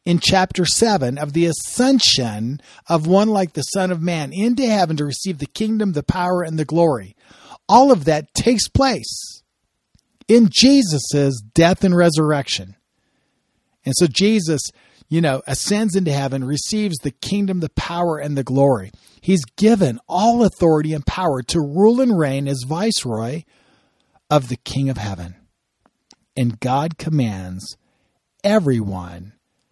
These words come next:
to bow to him. I wa-, I want to read this passage for you. It's in Philippians chapter two. Paul the apostle says to the Gentiles who believe, "Have this attitude in yourselves,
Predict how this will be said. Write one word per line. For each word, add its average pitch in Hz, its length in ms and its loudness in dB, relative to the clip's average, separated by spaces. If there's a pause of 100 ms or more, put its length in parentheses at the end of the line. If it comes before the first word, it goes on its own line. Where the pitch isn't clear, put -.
(340)
to 117 120 -4
bow 120 360 -2
to 113 100 -4
him. 87 420 -10 (720)
I 170 60 6
wa-, 214 100 4
I 196 120 0
want 214 160 4
to 165 60 4
read 139 240 -2
this 120 320 -4 (100)
passage 117 500 -8
for 113 200 -10
you. 104 440 -8 (440)
It's 123 200 -4
in 123 80 0
Philippians 135 520 0
chapter 113 360 -4
two. 98 300 -8 (1800)
Paul 156 220 4
the 135 120 2
apostle 135 480 -2
says 120 560 -4 (220)
to 123 120 -4
the 107 100 -6
Gentiles 127 500 0
who 120 120 -4
believe, 110 480 -2 (380)
"Have 180 240 0
this 165 200 4
attitude 143 500 0
in 117 120 2
yourselves, 110 760 -4